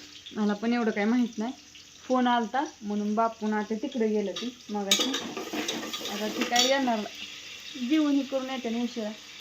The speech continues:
मग म्हणलं चला आपण करावं भात मस्तपैकी.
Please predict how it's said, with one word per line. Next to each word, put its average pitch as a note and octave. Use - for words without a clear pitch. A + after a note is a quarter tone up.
मग A3
म्हणलं A3
चला G3
आपण G3+
करावं G3
भात B3
मस्तपैकी. G#3